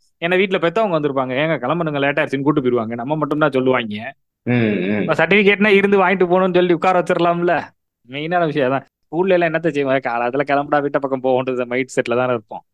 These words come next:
Speaker 2: ஆமா.
Speaker 1: அது போக டெம்ப்ளேட்டா எனக்கு தெரிஞ்சு, நான் இதை தான் சொன்னேன், நான் ஏறினதே கிடையாது. நான் ஒரு ஆடியன்ஸா இருந்து பார்த்ததுல,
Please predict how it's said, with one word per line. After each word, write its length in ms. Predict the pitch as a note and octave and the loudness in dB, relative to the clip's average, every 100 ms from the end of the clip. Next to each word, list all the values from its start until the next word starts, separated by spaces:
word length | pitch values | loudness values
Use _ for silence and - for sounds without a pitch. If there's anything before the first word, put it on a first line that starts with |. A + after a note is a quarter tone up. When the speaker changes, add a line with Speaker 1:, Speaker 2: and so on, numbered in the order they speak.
| _ _ _ A2+ | _ _ _ -2
Speaker 2:
ஆமா. 420 | G#2+ G#2 F#2 F#2 - _ _ - | -2 -2 -8 -16 -20 _ _ -8
Speaker 1:
அது 340 | A#2 D#3+ A3 | 0 2 2
போக 300 | G3+ A#3+ A3+ | 4 4 2
டெம்ப்ளேட்டா 680 | - G3 A3 A#3 G#3+ A3+ D#3 | 0 -2 0 0 2 0 0
எனக்கு 320 | D#3 A3 A3 | 0 0 0
தெரிஞ்சு, 300 | G#3 G3+ C#3+ | 0 0 0
நான் 180 | C#3+ F#3 | 0 0
இதை 180 | D#3 D#3+ | 0 0
தான் 80 | |
சொன்னேன், 260 | E3 D#3 C3+ | 0 -2 -2
நான் 460 | A#2 A#2+ A2+ G#2+ G2 | -2 0 0 -2 -2
ஏறினதே 460 | B2+ D#3 D3 D#3 | 0 0 2 2
கிடையாது. 460 | C#3 A2+ G2+ A#2+ F3 | 2 -2 -2 -2 -2
நான் 240 | C#3+ D3 | 0 -2
ஒரு 320 | C#3 C3+ B2 - _ - | -2 -4 -6 -8 _ -6
ஆடியன்ஸா 480 | A2+ C3+ C3+ C3 D3+ | -2 0 0 0 0
இருந்து 240 | C3 C3 B2 | 0 0 -2
பார்த்ததுல, 340 | C3 C3 | -4 -4